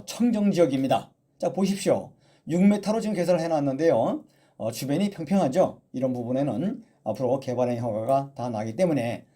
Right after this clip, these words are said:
다양한 용도로 활용이 가능하다. 어, 보시는 바와 같이요. 잣나무가 사십 년에서 사십오 년생으로 상당히 그 크기 때문에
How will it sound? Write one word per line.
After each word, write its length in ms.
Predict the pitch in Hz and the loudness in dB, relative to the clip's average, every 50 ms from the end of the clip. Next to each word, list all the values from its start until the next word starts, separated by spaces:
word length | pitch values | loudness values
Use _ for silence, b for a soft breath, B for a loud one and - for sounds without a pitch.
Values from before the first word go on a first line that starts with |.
| b b b | b b b
다양한 360 | _ - 120 127 151 196 214 202 | _ -2 -2 2 2 2 2 2
용도로 640 | 170 127 123 120 117 123 131 135 143 143 143 - | 0 0 -2 -2 0 0 2 2 0 0 -2 -6
활용이 500 | - - 120 113 117 120 127 127 123 - | -10 -10 -8 -6 -4 -4 -2 -2 -2 -4
가능하다. 400 | - - 110 117 117 113 113 107 104 B B B B B B | -6 -8 -8 -8 -8 -8 -8 -10 -10 B B B B B B
어, 220 | 143 131 131 135 | 2 2 2 2
보시는 300 | 135 156 147 151 175 185 | 0 -2 -2 0 2 4
바와 220 | 170 170 170 170 170 | 6 6 6 6 4
같이요. 600 | 165 160 - - 233 196 143 135 151 - - - | 4 2 0 0 2 4 4 4 2 -2 -4 -10
잣나무가 760 | - - 139 151 160 160 165 165 156 156 160 160 160 - - | -10 -6 -4 -2 -2 0 2 4 4 4 4 2 0 0 -2
사십 440 | - - - 170 160 160 151 160 160 | -2 -2 0 2 2 2 2 0 -2
년에서 440 | 156 151 147 147 147 143 139 - 175 | 0 0 0 2 2 2 2 0 -4
사십오 580 | - - - 147 143 143 - 143 135 127 127 | -8 -4 -4 -4 -2 -2 -4 -4 -4 -2 0
년생으로 840 | 139 139 131 127 127 123 120 139 127 117 117 117 127 120 107 98 123 139 | 0 0 0 0 -2 -4 -4 -4 -4 -4 -4 -4 -4 -4 -4 -4 -6 -8
상당히 640 | 143 - - - 156 151 143 143 139 135 151 202 | -8 -10 -10 -6 -4 -2 0 2 2 2 0 -2
그 180 | 180 165 165 151 | -2 -2 -2 -4
크기 360 | 139 - - - 180 175 - | -4 -6 -10 -6 -4 -4 -4
때문에 500 | - 135 117 117 120 143 135 101 - - | -4 -4 -4 -2 -2 -2 -2 -2 -6 -12